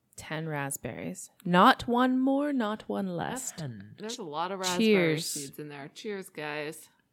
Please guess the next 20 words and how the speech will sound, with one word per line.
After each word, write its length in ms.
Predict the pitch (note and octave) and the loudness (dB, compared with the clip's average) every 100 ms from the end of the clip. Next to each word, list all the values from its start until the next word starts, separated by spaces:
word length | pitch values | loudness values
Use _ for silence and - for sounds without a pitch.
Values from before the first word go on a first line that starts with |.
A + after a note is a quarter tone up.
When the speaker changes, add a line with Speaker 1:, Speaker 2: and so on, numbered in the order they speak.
| _ | _
Speaker 3:
I'm, 200 | E3+ F3 | -12 -12
I'm 240 | D#3+ D#3+ D#3 | -12 -14 -14
worried 260 | D3 C#3+ | -14 -12
about 380 | C#3+ C#3 C3+ - | -12 -12 -14 -14
cheersing 420 | E3 C3+ D3 - | -12 -12 -12 -14
over 140 | - - | -14 -16
the 60 | |
computer. 420 | - G3 G3 - - | -16 -18 -18 -20 -20
I'm 80 | - | -2
not 180 | - F3 | -2 -2
gonna 100 | - | -6
lie. 100 | G3+ - _ _ - | -20 -20 _ _ -16
Speaker 1:
I 40 | F#3+ | -14
cheers 340 | - - F#3 | -10 -10 -10
the 140 | - E3 | -10 -12
microphone. 560 | - - - - G#3 - _ _ _ _ _ _ _ _ _ _ _ _ _ _ _ _ _ _ _ _ _ _ _ _ _ - _ _ _ _ _ _ _ _ _ _ _ _ _ _ _ _ _ _ _ _ _ _ | -12 -16 -16 -10 -10 -12 _ _ _ _ _ _ _ _ _ _ _ _ _ _ _ _ _ _ _ _ _ _ _ _ _ -20 _ _ _ _ _ _ _ _ _ _ _ _ _ _ _ _ _ _ _ _ _ _
Speaker 3:
Tastes 260 | G#3 G3 B3 | -6 -4 -4
like 160 | B3+ | -4
cough 300 | - D4+ D4 | 0 2 0
syrup. 460 | - C4+ C4 C4 | -2 0 2 2